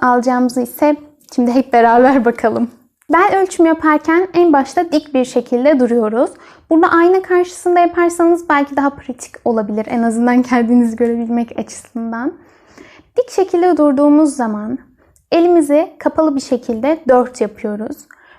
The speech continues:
Ve bu dört yaptığımızda işaret parmağımız en alt kaburgamıza gelecek şekilde elimizi yerleştiriyoruz.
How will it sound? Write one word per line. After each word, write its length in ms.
Ve 140
bu 80
dört 300
yaptığımızda 840
işaret 580
parmağımız 640
en 200
alt 220
kaburgamıza 640
gelecek 460
şekilde 460
elimizi 480
yerleştiriyoruz. 1200